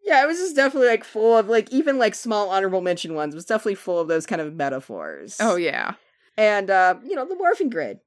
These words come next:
Speaker 1: it works in mysterious ways.
Speaker 2: <laughs> Yeah, sh-, yeah, 'cause it's just like, so, uh,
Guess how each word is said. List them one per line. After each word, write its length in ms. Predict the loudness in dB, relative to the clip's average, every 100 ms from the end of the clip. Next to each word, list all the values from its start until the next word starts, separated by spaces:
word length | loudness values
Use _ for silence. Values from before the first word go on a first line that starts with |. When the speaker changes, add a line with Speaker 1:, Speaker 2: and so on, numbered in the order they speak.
| _
Speaker 1:
it 120 | -6
works 220 | -4 -4
in 60 | -8
mysterious 440 | -10 -6 -2 -2
ways. 540 | 0 0 0 -4 -10 -20 _ _ _ _
Speaker 2:
<laughs> 60 | -10 -8 -10 -12 -14 -16 -6
Yeah, 160 | -2 -2
sh-, 200 | -2 -2
yeah, 340 | 2 4 2
'cause 160 | 0 -6
it's 100 | -8
just 120 | -4
like, 300 | -2 -2 -4 _ _ _ _ _
so, 800 | -18 -8 0 2 4 4 4 2
uh, 140 | 0